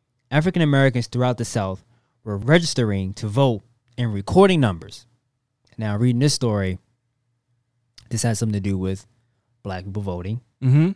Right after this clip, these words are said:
Speaker 1: which caused the uproar against the, the Ku Klux Klan, it's the white men,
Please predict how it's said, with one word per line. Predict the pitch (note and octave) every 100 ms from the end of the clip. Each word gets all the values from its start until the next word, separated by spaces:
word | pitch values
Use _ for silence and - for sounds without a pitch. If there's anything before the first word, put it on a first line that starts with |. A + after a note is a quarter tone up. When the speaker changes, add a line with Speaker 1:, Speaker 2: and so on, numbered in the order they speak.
| -
Speaker 1:
which | G#2 -
caused | A2 G#2 G2
the |
uproar | F#2+ G2 G#2 G2+
against | G2 G2+ - - _ _ _ _ _
the, | G2 F2+ E2+ - _ _ _ _
the | A2 G2 F2+ F#2+
Ku | -
Klux | A#2 F#2+ - -
Klan, | - A2 G#2+ G#2 G#2 G2+ G2+ G2 F2+ F2 F2
it's | F2+ _ - -
the | A#2
white | A2+ A2
men, | F#2+ F2+ F2+